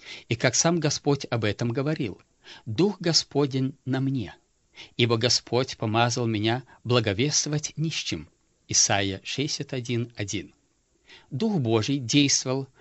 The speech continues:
в восприятии Сыном Божьим нашего человечества". Луки один тридцать пять. И также Дух Святой сошел на Господа во время крещения в Иордане, Луки четыре один.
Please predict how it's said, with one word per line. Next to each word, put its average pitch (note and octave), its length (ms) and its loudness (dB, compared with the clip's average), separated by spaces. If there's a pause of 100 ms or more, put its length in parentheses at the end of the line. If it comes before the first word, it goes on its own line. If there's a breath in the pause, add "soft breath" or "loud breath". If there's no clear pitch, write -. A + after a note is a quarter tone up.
(200 loud breath)
в - 60 -4
восприятии A#2 720 2
Сыном A#2+ 440 2
Божьим C3 600 0 (260 loud breath)
нашего A#2+ 480 0
человечества". - 800 -4 (320)
Луки G#2 400 -4
один G2+ 300 -4
тридцать - 320 -4
пять. - 380 -6 (1080 soft breath)
И C3 380 4 (240)
также E3 440 -2
Дух C3 260 -6
Святой A#2 540 -2
сошел - 400 0
на B2 120 2
Господа A#2+ 640 -2 (300 loud breath)
во B2 120 2
время C#3+ 320 2
крещения A2 800 0
в - 60 -10
Иордане, C#3 680 -4 (280)
Луки G#2 400 -4
четыре A#2 640 -2
один. G2 440 -10